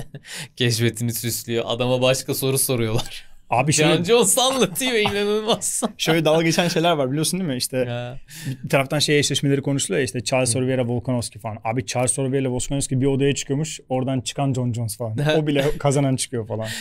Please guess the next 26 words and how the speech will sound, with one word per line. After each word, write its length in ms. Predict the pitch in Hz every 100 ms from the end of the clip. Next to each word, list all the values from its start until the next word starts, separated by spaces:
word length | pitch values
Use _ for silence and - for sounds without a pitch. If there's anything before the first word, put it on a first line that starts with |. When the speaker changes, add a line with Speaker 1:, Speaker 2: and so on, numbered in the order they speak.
| - - - 143
Speaker 1:
Veya 420 | 139 139 151 -
bir 80 | 156
sürü 240 | - 156
soru, 260 | 147 139 113
çok 280 | - 170 -
a-, 160 | 143 - 135
a-, 100 | - _ -
kel 240 | 147 143
alaka 340 | 139 139 143
sorular 460 | 147 139 135 139 151
soruluyor. 680 | 151 156 131 110 117 170 196 _
Ondan 320 | 120 120 120 117
sonra 420 | 143 151 175 - 135
John 240 | 131 131
Jones'un 400 | 131 135 135 143
o, 260 | 135 135 -
ay, 400 | 113 98 101 107
e, 80 | 110
Dana 300 | 120 120 127
White'ın 240 | 127 151
o 100 | 139
cevabı 400 | 127 123 123 120
editleniyor 600 | 117 101 98 110 101 98 98
onun 180 | 117
Speaker 2:
Aynen. 120 | 117 107
Speaker 1:
sonuna. 480 | - 117 110 113